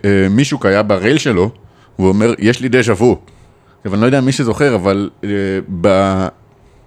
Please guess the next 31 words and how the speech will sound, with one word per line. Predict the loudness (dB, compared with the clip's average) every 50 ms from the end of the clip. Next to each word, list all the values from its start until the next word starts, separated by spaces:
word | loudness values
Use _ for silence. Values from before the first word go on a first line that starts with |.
| _ _ _ _ _ _ -6
במיין | -2 -2 0 0 0 -2 -2 -2
איבנט | 0 0 0 0 -2 -2 -6 -10 -12
של, | -12 -6 -4 -4 -2 -2 -2 -2 -2 -2 -4 -4 -2 0
אה, | 0 0 0 0
של | -2 -2 -2 -2 -2
הסירקיט | 0 0 0 -2 -2 -2 -6 -8 -10 -10 -6
באלפיים | -4 -2 -2 0 0 -2
ושמונה | 0 0 0 0 0 0
עשרה, | 0 -2 -4 -8
כשהוא | -6 -4 -4 -2
הגיע | 0 2 0 2
שני, | 0 0 0 0 0 -2 -2 -6 -14 -20 -20 -20 -20 -20 _ -20 -20 -20 _ _ -4
הוא | 0 2 4
היה | 4 4 2 0
ככה | 0 -2 -2 -2 -2 -4
קרוב | -8 -8 -6 -4 -2 0 0
מלנצח | 0 0 0 -2 -2 -2 -2 0 0 0 0 -2
עם | -4
פליפ | -8 -4 0 0 0 0
בדיוק | 0 -6 -4 -2 0 0 0 0 0 -4
כזה, | -4 -2 0 0 0 0 -2 -6 -14 -20 _ -20 -20 -20 -20 _ _ _ _ _ _ -2
ו-, | 2 2 4 2 2 0 0
אה, | 2 2 4 2 2 0 -2 -4 -10 -12
בורד | -10 -8 -6 -2 -2 -2 0 0
היה | 0 2 2
יבש | 2 0 0 -2 -2
לחלוטין | -2 -2 -2 -2 -2 -4 -6 -6 -6
וכן | -4 -2 -2 -2
הגיע | 0 0 2 2 2 2
אס | 0 -2 -4 -4
בריבר | -8 -10 -10 -8 -6 -4 -2 -2 -2 -4